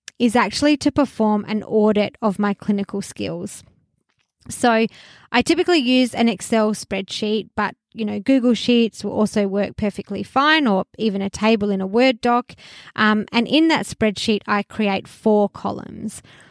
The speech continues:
In the first column, I write down all of the skills which I find super easy. So all of those things that, you know,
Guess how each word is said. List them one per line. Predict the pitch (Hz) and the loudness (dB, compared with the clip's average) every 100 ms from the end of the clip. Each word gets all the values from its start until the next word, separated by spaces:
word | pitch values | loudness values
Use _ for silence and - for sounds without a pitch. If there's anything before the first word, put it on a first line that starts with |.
| _ _ - | _ _ -2
In | 233 | 2
the | 233 | 2
first | - 311 339 - | 2 2 2 0
column, | - 240 220 214 214 226 | 0 2 2 0 0 -2
I | - 220 | 0 0
write | 202 220 220 202 | 2 2 0 0
down | 214 208 - | 0 0 -4
all | - 254 277 302 | 0 4 4 2
of | 277 | 2
the | 269 | 0
skills | - - 214 202 202 202 - - | -2 -2 0 0 0 -2 -4 -2
which | 214 208 - | -2 -2 -2
I | 214 | -2
find | 208 - 202 196 202 | -2 -2 -2 -2 -6
super | - - 220 208 202 | -4 0 2 2 -4
easy. | - 202 208 - - | -6 -8 -8 -8 -6
So | 202 - 214 208 - - - - | -6 -2 0 2 -2 -8 -20 -4
all | 240 269 302 | 2 4 4
of | 277 | 2
those | 240 226 220 - | 2 2 0 -2
things | 220 208 202 202 202 - | -2 -2 -2 -4 -6 -8
that, | - 202 - _ _ _ | -6 -6 -6 _ _ _
you | - 220 | -8 -4
know, | 208 | -2